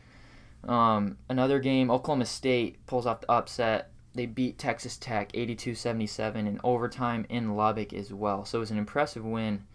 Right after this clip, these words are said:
for Oklahoma State. Cade Cunningham kinda continues to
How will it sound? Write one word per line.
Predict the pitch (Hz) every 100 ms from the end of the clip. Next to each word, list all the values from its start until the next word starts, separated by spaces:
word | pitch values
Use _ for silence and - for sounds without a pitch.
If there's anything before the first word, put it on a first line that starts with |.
| - - - -
for | - 110 110
Oklahoma | - 117 120 104
State. | 101 - 110 104 - - - - - - - - - - -
Cade | 143 135
Cunningham | 147 127 123 127 123
kinda | 131 113
continues | - 110 120 117 -
to | 107 101